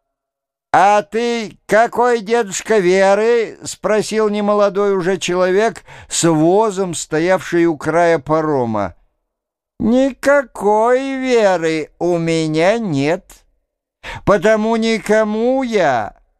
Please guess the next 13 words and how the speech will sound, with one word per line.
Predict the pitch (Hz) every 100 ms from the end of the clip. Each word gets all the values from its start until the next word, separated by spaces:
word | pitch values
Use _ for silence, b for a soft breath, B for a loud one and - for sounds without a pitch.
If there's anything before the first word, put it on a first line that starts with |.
| b b
никому | 151 196 208 233 269 294 294 _ _ - 269 262 247 240 220
не | 202 196 196 180
верю, | 175 170 160 147 143 139 135 127 _
а | - 170
кроме | 156 156 160 160 156 151 170 208
себе», | - - 214 156 104 117 120 147 202 196 _ _ _ _
так | 160 147 139
же | 117 147
быстро | 131 147 135 - 127
и | 131 131
решительно | 135 - 160 180 170 127 120
ответил | 117 113 123 135 143
старик. | 113 - 107 104 120 -